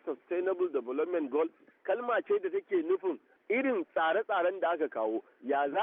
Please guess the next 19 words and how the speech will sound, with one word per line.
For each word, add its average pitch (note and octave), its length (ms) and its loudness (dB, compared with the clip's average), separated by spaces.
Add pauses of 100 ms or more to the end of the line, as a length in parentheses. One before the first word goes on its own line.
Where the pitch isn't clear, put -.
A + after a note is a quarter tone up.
a G3+ 40 -2
yi F3+ 60 0
mutane D#3+ 520 0
su D#3+ 80 -4
karɓe C#3 500 -2
su, G#2+ 80 -14 (260)
ya B2+ 100 -4
zama D#3+ 240 2
na F#3+ 200 0
sun F3 120 4
rungume D#3 520 -2
su, B2 100 -20
sun D3+ 140 -2
ɗora, F3 360 0
sun D3+ 200 -6
ci F#3 80 0
gaba D#3+ 240 0
da C#3+ 80 2
riƙe C#3 340 -2